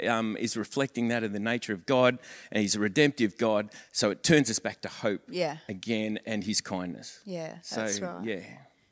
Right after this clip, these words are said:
Speaker 2: Yeah. Uh, Psalm thirty-four
Speaker 1: Oh, I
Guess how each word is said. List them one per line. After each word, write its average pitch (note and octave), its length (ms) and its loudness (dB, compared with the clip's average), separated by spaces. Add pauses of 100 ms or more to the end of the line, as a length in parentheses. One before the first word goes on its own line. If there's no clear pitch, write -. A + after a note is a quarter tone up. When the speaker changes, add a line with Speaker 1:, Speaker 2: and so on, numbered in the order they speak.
(140)
Speaker 2:
Yeah. D#3 300 -2 (840)
Uh, F3+ 340 2
Psalm F#3+ 340 4
thirty-four E3+ 840 2 (100)
Speaker 1:
Oh, - 60 -12
I C#2 180 -10